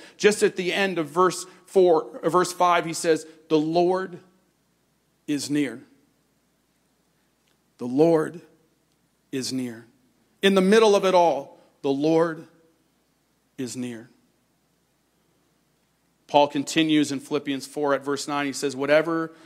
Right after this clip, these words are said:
you have learned or received or heard from me or seen in me, put into practice, and the God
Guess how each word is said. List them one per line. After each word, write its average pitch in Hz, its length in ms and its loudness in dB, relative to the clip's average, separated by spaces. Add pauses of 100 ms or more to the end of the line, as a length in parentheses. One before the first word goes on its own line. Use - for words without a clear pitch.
(120)
you 147 140 2
have 139 100 2
learned 151 320 0
or 147 80 -2
received 151 560 -2
or 135 80 -4
heard 156 360 0
from 139 200 -6
me 135 260 -8 (260)
or 139 160 2
seen 175 400 0
in 151 220 0
me, 139 140 -2
put 160 240 -2
into 151 180 -2
practice, 143 560 -4 (760)
and 127 160 -6
the 123 60 -8
God 156 680 0